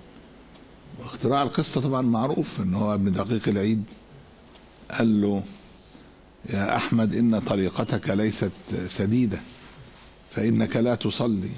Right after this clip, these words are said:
ولا تصلي الجمعة". بل ظاهر القصة اللي هم بيروانه ما كانش بيصلي خالص، فقال: "اسكت وإلا طيرت دقيقك".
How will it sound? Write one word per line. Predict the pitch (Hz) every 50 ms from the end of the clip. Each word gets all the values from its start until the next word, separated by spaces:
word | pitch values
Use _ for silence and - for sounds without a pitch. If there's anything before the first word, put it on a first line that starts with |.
| - - 131
ولا | 120 104 104
تصلي | 92 92 - - - 113 110 107
الجمعة". | 101 92 101 117 110 98 85 - - - - - - - - - - - - - - - - - - - - - - - -
بل | 95
ظاهر | 90 82 98 120 117 113 104
القصة | 90 - 139 131 - - -
اللي | 107 101
هم | 101 107 107
بيروانه | 104 104 101 101 107 123 123 123
ما | 117 -
كانش | - 113 -
بيصلي | 123 104 - - 127 123 123
خالص، | - - 135 147 - - - - - - - - - - - - - - - - - - - 175 - - - - - - - - - - - 190 - -
فقال: | - - - - - 151 139 135 131 120
"اسكت | 165 - - - 156 117 -
وإلا | 147 135 139 147 147 135
طيرت | 117 110 139 131 143 135 123 123
دقيقك". | 120 123 110 - 151 139 - - 127 - - - -